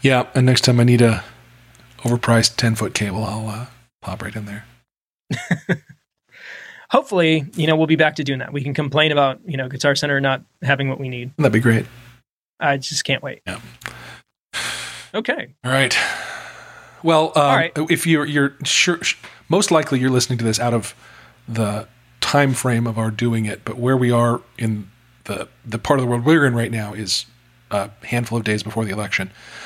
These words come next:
Speaker 1: I predict we'll need a distraction cast next week. Just my guess.
Speaker 2: Probably not a bad idea.
Speaker 1: So, um, we'll maybe cue that up.
Speaker 2: Get Schulte on the, uh, uh, uh, out of his busy pos-, podcast scheduling.
Speaker 1: He is suddenly in demand. It's true.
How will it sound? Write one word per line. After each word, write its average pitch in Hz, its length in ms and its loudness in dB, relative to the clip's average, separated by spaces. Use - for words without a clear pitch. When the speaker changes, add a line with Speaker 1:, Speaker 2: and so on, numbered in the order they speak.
Speaker 1:
I 190 220 4
predict 135 540 -2
we'll 123 80 -2
need 117 160 2
a 107 60 -2
distraction 110 580 -2
cast 107 260 -4
next 117 220 -6
week. 139 260 -8
Just - 220 -4
my 107 120 -4
guess. - 400 -8
Speaker 2:
Probably 226 220 -8
not 156 100 -4
a 151 40 -4
bad 143 160 -2
idea. 135 100 2
Speaker 1:
So, 110 340 0
um, 101 260 -6
we'll 110 180 -4
maybe 82 180 -6
cue - 200 -10
that - 180 -6
up. - 160 -10
Speaker 2:
Get 143 200 -4
Schulte 143 300 -4
on 135 160 -6
the, 131 180 -10
uh, 131 140 -10
uh, - 40 -4
uh, 165 340 2
out 165 140 4
of 165 60 -8
his 147 120 -6
busy 143 340 -2
pos-, 180 360 2
podcast 139 420 -4
scheduling. - 340 -14
Speaker 1:
He - 180 -2
is 165 320 4
suddenly 143 340 4
in 131 80 2
demand. 123 380 0
It's 113 120 -4
true. 113 320 -2